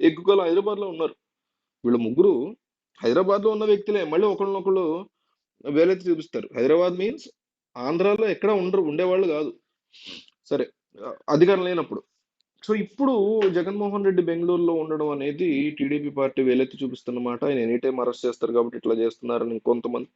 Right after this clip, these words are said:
ఇట్లా రకరకాల వ్యాఖ్యలు, రకరకాల మాటలు చేస్తున్న ఈ తరుణంలో ఒక కొత్త అంశం తెర మీదకి వస్తుంది.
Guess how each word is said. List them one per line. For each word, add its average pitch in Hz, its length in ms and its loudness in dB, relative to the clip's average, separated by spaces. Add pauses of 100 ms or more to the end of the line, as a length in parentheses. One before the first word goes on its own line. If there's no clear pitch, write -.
(160)
ఇట్లా - 240 2
రకరకాల 180 720 4
వ్యాఖ్యలు, 175 580 0
రకరకాల 143 560 -2
మాటలు 131 520 -4
చేస్తున్న 113 340 -4 (640)
ఈ 131 80 6
తరుణంలో 139 480 2
ఒక 196 140 -4
కొత్త 170 400 2
అంశం 202 480 0
తెర 170 200 0
మీదకి 156 220 0
వస్తుంది. - 320 -8